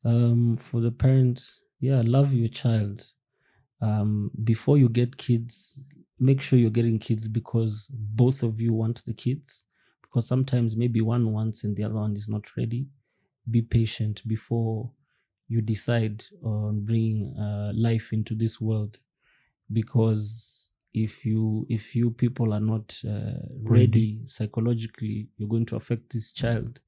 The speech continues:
Speaker 1: And by affecting the child, you're going to affect the way they grow up as, as an adult and the type of productive, um, citizen they'll become. Um,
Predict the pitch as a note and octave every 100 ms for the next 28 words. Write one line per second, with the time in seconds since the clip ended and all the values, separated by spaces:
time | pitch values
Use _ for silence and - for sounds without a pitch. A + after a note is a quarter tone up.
0 | _ _ _ _ - A2 G#2+ G2+ - -
1 | - _ _ B2+ A2+ A2 A2+ B2+ C3+ A#2
2 | G#2+ - A#2 A2 G#2 A2 A2 A#2 A2 -
3 | - - A2+ - - G#2+ A2 A2+ G#2+ G#2+
4 | A2+ A2 A2 - G#2 G2+ - _ _ _
5 | _ _ A2 G#2 G#2 G2+ G2+ A2+ G#2 A2+
6 | G#2 G#2 G#2+ A#2+ A2+ - G2+ - A2 G2+
7 | A2+ - A2+ G#2 G#2 A2 G#2+ G2+ G2+ G#2
8 | G2+ - _ - - _ _ _ - -
9 | - A#2+ A2 A2 G#2 G#2+ G2+ G#2 - A2
10 | G#2+ - A2 A2 A2 A2+ A2 A#2 A2+